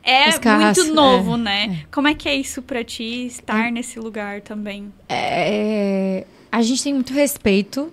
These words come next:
Speaker 2: dos músicos da nossa região, isso é muito legal.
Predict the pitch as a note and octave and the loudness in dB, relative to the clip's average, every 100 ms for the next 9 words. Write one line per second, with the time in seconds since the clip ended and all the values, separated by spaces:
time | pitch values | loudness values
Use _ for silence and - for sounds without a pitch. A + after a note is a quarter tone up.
0 | _ - F#3+ G3 F3+ F#3+ F3 F#3 G3+ F3+ | _ -6 0 2 4 4 2 -2 -4 0
1 | F#3+ F#3+ G#3+ F#3+ F#3 F#3+ F#3+ - B3+ A3+ | 0 0 0 2 2 2 2 0 -2 2
2 | A#3 A3+ A3 A3+ A#3 G#3+ F3 E3 F3+ | 4 6 6 2 0 0 2 2 0